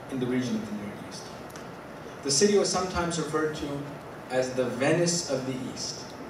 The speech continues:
The reason it was referred to as the Venice of the East was because it has a, it had a series of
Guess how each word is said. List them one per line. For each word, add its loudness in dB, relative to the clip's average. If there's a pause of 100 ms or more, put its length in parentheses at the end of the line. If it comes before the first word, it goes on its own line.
(560)
The 0
reason 6
it 4
was 2
referred 2
to 0
as 2
the 0
Venice 4
of -2
the -6
East -6
was -2
because -2
it -4
has 2
a, 2
it 6
had 8
a 4
series 4
of -2